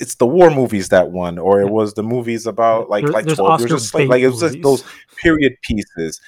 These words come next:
Speaker 1: Yeah, e-, exactly, that's the correct, uh, term there. It's like when they talk about, um,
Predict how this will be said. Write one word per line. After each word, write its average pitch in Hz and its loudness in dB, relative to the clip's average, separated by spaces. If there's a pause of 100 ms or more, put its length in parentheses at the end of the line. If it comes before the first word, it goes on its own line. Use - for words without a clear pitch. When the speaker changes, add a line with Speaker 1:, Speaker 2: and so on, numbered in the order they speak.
(200)
Speaker 1:
Yeah, 131 2
e-, 160 -8
exactly, 120 0
that's 107 -2
the 104 -8
correct, 101 -4
uh, 87 0
term 87 -6
there. 82 -8 (540)
It's 156 -4
like 160 4
when 120 -4
they 123 0
talk 127 -8
about, 107 4
um, 87 -6